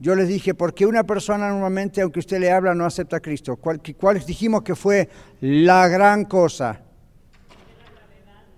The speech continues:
No ve la gravedad del problema, ¿verdad? Este es el otro lado de la moneda. No solo no ve la gravedad del problema, tampoco ve la riqueza que significa tener a Cristo.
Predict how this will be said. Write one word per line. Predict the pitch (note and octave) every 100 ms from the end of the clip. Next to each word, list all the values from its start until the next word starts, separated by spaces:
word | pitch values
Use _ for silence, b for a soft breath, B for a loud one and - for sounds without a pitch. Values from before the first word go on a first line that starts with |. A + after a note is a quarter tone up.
| _ -
No | F3 F#3
ve | G#3
la | G#3+ G3
gravedad | F#3+ F3+ F3 F#3+
del | F#3
problema, | D#3 D3+ F3 C#3 G#2+
¿verdad? | A2+ D3 G3+ - - - b b b
Este | G#3 A3+ B3
es | -
el | G#3 B3
otro | C4+ G#3+
lado | G3 G3+ F#3+
de | F3
la | D#3+
moneda. | D3+ D#3 D3 A#2+ A2 - - - - - - - - - - - - - - -
No | F3 G#3+
solo | B3+ C4 A#3
no | G#3
ve | G#3
la | G3+
gravedad | F3+ F3+ F3 F3+
del | E3+
problema, | D#3 F3+ G#3+ D3 B2+ - - C#3 - -
tampoco | F3+ F3+ A3 G#3+ G#3
ve | G#3+
la | G#3+
riqueza | F3+ F3+ G3+ A#3 G#3+ F3+ E3 F3 - E3+ -
que | E3
significa | F3 E3+ E3 F#3+ E3+ D3
tener | D#3 C#3+
a | C#3
Cristo. | C#3 C3 -